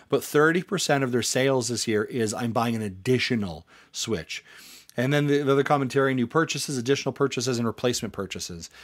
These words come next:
Uh, not a shock for replacement purchases. Your O G Switch is now coming up to, uh, well, six years in March, right? If you have an O G Switch. So yeah, replacements kinda make logical sense. So we absolutely see that. And of course, their next slide is great to highlight to them. By the way, we have these special edition ones, these collector ones. This is why,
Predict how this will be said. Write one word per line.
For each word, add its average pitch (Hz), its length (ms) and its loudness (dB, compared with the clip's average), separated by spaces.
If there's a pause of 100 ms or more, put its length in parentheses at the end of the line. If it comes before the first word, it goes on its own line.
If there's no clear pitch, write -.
(140)
Uh, - 200 2
not 175 300 6
a 151 40 0
shock 160 300 4
for 143 120 0
replacement 117 440 0
purchases. 127 480 -2
Your 117 200 2
O 123 160 4
G 123 160 2
Switch 117 300 0
is 107 80 -4
now 113 240 -2 (380)
coming 117 300 -2
up 113 200 -4
to, 110 340 0
uh, 101 220 -2 (1200)
well, 135 100 4
six - 320 2
years 151 240 6
in 131 100 2
March, 135 380 2
right? 117 160 4
If 117 80 0
you 123 60 2
have 113 80 0
an 117 80 0
O 120 100 2
G 117 160 0
Switch. 131 340 0
So 127 60 2
yeah, 117 200 4
replacements 131 520 0
kinda 127 260 0
make 123 200 -2
logical 113 420 0
sense. 113 320 0
So 110 140 0
we 101 120 -2
absolutely 104 460 -4
see 113 220 -2
that. 90 100 -4
And 107 100 -2
of 120 60 0
course, 147 240 2
their 131 100 2
next 127 260 2
slide 117 200 2
is 104 80 -4
great 123 280 2
to 110 100 -2
highlight 120 420 2
to 120 120 0
them. 101 180 -2
By 147 160 4
the 165 100 4
way, 175 140 6
we 139 80 4
have 139 100 4
these 131 140 2
special 143 320 2
edition 135 320 2
ones, 95 240 -2
these 123 160 0
collector 131 380 2
ones. 85 240 -2
This 104 80 -6
is 117 100 -4
why, 143 320 4